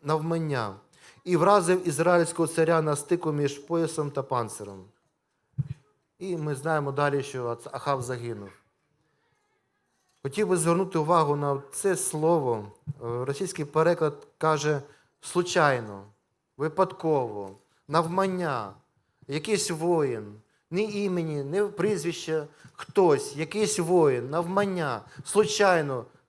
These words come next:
пустив стрілу. Куди він цілився? В воздух. Хто його, ну, надоумив, хто йому дав таке от повеління? Але він це зробив. І ця стріла, вона вразила царя, і він загинув.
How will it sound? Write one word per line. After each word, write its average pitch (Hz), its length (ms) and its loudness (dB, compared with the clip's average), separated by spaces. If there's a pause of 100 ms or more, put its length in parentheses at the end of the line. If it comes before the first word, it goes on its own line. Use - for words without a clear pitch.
(240)
пустив 220 400 0
стрілу. 180 600 -2 (400)
Куди 208 400 6
він 180 160 2
цілився? 160 500 -2
В 135 60 -4
воздух. 156 640 2 (320)
Хто - 380 6
його, 180 360 6 (300)
ну, 170 280 -2
надоумив, 180 800 2
хто 208 200 4
йому 185 360 2
дав 180 300 2
таке 180 320 -2 (260)
от 170 120 -6 (340)
повеління? 185 640 -2 (340)
Але 185 240 4
він 202 160 0
це 196 160 2
зробив. 170 640 0 (320)
І 185 180 2
ця 220 240 2
стріла, 208 420 6
вона 156 220 2
вразила 175 680 4 (200)
царя, 170 400 4
і 139 100 2
він 160 180 0
загинув. 156 560 0